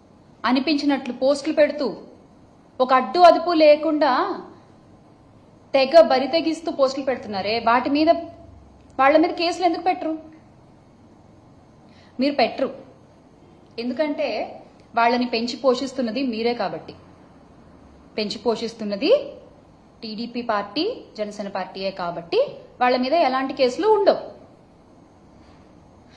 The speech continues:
అంటే, మీరే పోస్టులు పెడతారు, మీరే బాధ పెడతారు, ఎవరినో ఒకరిని అరెస్ట్ చేసినట్టుగా చూపించి, "ఇదిగో, మాకు మహిళల పట్ల ఇంత గౌరవం ఉంది,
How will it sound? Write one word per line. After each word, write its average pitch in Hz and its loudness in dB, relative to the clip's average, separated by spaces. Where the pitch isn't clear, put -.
అంటే, 311 0
మీరే 349 0
పోస్టులు 269 2
పెడతారు, 202 -4
మీరే 294 0
బాధ 254 2
పెడతారు, 208 -6
ఎవరినో 320 6
ఒకరిని 339 2
అరెస్ట్ 277 -2
చేసినట్టుగా 294 -2
చూపించి, 269 -6
"ఇదిగో, 262 -2
మాకు 233 -4
మహిళల 240 -4
పట్ల 240 -4
ఇంత 247 -2
గౌరవం 226 0
ఉంది, 202 -10